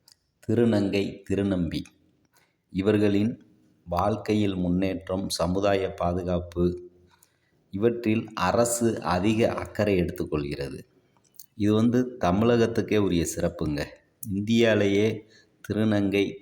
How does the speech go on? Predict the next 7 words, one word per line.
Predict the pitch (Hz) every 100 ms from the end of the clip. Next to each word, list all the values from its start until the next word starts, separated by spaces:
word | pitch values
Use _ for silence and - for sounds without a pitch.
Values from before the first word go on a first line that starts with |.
| -
திருநம்பிகள் | 98 104 98 90 90 87 85
மேல | 87 85 87 90
அளவுக்கு | - 82 87 113 117 - 95
அதிகமான | 90 90 90 87
அக்கறை | 85 80 - 98 95
எடுத்து, | 87 87 -
அவங்களுக்கு | 87 80 98 98 98 92 - 104